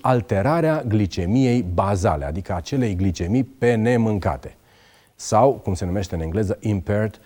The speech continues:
Fasting Glucose, I F G. Dacă la aceste persoane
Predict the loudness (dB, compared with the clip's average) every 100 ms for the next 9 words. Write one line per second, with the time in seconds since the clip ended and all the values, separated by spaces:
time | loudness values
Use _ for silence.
0 | -20 _ -6 -6 -6 -6 -6 -6 -2 -2
1 | -2 -10 -10 -16 -6 -6 -4 -4 -4 -10
2 | -20 _ -20 -20 _ -4 -2 2 4 4
3 | 4 0 -2 -2 -4 -2 -2 -2 -2 -4
4 | -6 -8